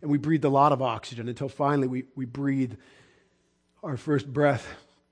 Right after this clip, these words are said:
of repentant and faith and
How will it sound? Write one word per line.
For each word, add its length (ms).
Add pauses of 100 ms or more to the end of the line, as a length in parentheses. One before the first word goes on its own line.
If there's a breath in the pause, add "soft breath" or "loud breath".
(460)
of 180
repentant 560 (340 loud breath)
and 320 (360)
faith 560 (1080)
and 340